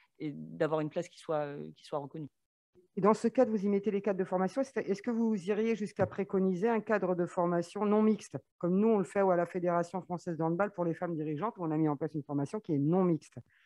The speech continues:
Speaker 2: Ça fait un peu réagir. Quand je dis un peu, c'est deux personnes. J'ai reçu deux mails, hein, sur, euh, cinq cent mille adhérents, donc, euh, ça va, hein.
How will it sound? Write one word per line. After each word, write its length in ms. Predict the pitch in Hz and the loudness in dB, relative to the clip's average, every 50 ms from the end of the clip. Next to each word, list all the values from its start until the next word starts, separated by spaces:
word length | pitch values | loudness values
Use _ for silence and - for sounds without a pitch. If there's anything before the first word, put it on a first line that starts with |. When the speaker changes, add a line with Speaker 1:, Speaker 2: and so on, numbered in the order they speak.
| _ _ _ _ _ _ _ _ _ _ _ _ _ | _ _ _ _ _ _ _ _ _ _ _ _ _
Speaker 2:
Ça 180 | _ - 107 110 | _ -14 -12 -8
fait 160 | - 147 143 | -4 -2 -2
un 80 | 151 | -2
peu 160 | 143 - 165 160 | -2 -4 -6 -6
réagir. 480 | 135 151 151 143 143 127 131 196 202 - | -4 -4 -4 -2 -4 -4 -4 -6 -8 -6
Quand 140 | - 143 | -8 -8
je 60 | 120 117 | -6 -6
dis 60 | 139 | -6
un 100 | 143 139 | -6 -6
peu, 180 | - - 175 170 | -6 -8 -10 -8
c'est 120 | - 131 | -8 -10
deux 140 | 120 113 156 | -6 -6 -6
personnes. 400 | - 156 147 151 - - 139 120 | -4 -4 -6 -8 -8 -10 -10 -8
J'ai 80 | 113 135 | -8 -10
reçu 200 | - - - 143 | -12 -12 -14 -6
deux 140 | 123 151 | -4 -2
mails, 220 | 147 156 147 139 135 | 0 2 2 2 0
hein, 100 | 139 135 | -2 -4
sur, 260 | - - 147 131 135 | -6 -8 -10 -8 -6
euh, 140 | 127 120 123 | -6 -6 -6
cinq 180 | - - 139 | -6 -4 -6
cent 200 | 135 - - 139 | -6 -4 -2 0
mille 220 | 135 139 147 147 139 | 2 4 4 4 2
adhérents, 480 | 131 131 123 117 135 131 120 156 170 | 2 0 -2 -2 -4 -4 -2 -2 -4
donc, 200 | 156 135 127 - | -4 -4 -6 -10
euh, 60 | 123 117 | -12 -10
ça 120 | - 147 | -8 -8
va, 80 | 147 123 | -6 -6
hein. 200 | 113 120 170 | -6 -6 -8